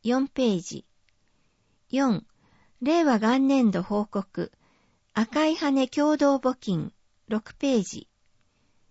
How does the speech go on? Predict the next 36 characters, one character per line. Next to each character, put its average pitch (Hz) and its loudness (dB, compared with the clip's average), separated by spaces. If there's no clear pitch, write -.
五、 233 0
令 320 2
和 254 4
二 202 4
年 233 4
度、 160 -4
予 208 -2
算。 240 -2
八 - -6
ペ 285 0
ー 196 0
ジ。 - -14
六、 226 -2
令 320 2
和 269 4
元 247 2
年 240 2
度、 160 -4
事 220 -4
業 311 2
報 285 0
告、 - -10
決 294 -2
算。 165 -6
八 - -8
ペ 262 -2
ー 180 -2
ジ。 - -14
七、 233 0
ぶ 226 0
ら 254 -2
り。 180 -4
九 311 0
ペ 277 0
ー 220 2
ジ。 - -10